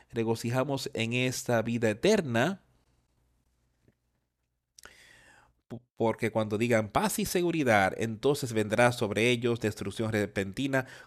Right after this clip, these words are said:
como los dolores a la mujer encinta, y no escaparán." Tengan cuidado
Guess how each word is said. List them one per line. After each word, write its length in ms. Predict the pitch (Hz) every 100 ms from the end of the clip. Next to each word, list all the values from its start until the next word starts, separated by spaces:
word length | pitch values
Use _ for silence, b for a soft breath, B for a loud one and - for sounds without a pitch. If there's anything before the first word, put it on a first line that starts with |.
| -
como 180 | 113 110
los 100 | 110
dolores 440 | 104 120 127 123
a 80 | 107
la 100 | 104
mujer 240 | 101 113
encinta, 580 | 110 101 131 147 143 147 -
y 140 | 110
no 180 | 110 123
escaparán." 1120 | 123 - 123 120 117 127 127 113 98 92 80 B B B _
Tengan 520 | 143 156 165 160 160
cuidado 920 | 151 147 139 147 151 135 107 85 -